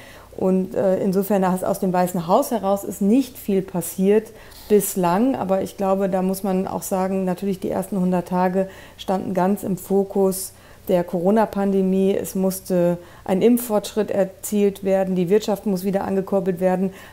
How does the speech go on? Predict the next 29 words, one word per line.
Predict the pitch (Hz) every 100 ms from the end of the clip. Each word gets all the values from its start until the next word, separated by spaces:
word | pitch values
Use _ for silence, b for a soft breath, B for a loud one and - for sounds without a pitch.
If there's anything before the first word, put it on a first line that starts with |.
| B
Das | 196 202 -
war | 185 180
der | 185
ganz | 180 180 190
klare | - 190 180 165
Fokus | - 214 240 -
von | 208 196
Biden, | 190 196 190
das | 185 -
auch | - -
zu | -
Recht. | 170 180 240 - - - B B B
Aber | 202 196 202 196
ich | -
finde, | 208 196
jetzt | 185 185 190 -
muss | 196 -
er | 214
eben | 214 190 185
mehr | 180 214
tun, | - 226 -
als | 196 180 -
nur | 190 202 202 196 B B B -
gute | 226 269 233
und | - 202
empathische | 180 180 190 220 202 202 170
Worte | 175 226 240
zu | -
verlieren. | 220 233 214 220 226 233